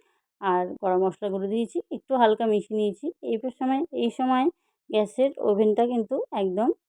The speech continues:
লো ফ্লেমে রেখে দেবেন, একদম লো। আর একটু ঢাকনা চাপা দিয়ে আমি কিছুক্ষণ এটা স্ট্যান্ডিং এতে রেখে দেবো পাঁচ মিনিটের মতো।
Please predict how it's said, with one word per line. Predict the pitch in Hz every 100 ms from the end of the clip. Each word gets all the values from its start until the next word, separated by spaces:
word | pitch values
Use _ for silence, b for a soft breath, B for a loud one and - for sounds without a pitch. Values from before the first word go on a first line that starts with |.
| _ _ 220
লো | 202
ফ্লেমে | 190 208 208
রেখে | 196 202 202
দেবেন, | 214 285
একদম | 254 254 254 269
লো। | 226 214 427 -
আর | 208
একটু | 196 190 214
ঢাকনা | 208 185 202
চাপা | 208 196 208
দিয়ে | 196 233 453 -
আমি | 233 185
কিছুক্ষণ | - 175 196 - 214
এটা | 190 247
স্ট্যান্ডিং | 427 _ _ 196 190 180 196 202 - _ _ _ _
এতে | 196 175 285 523 392 226 - -
রেখে | 196 202
দেবো | 190 196 294 - _ _ _ _ _
পাঁচ | 214 190
মিনিটের | 190 190 185 190
মতো। | 190 185 320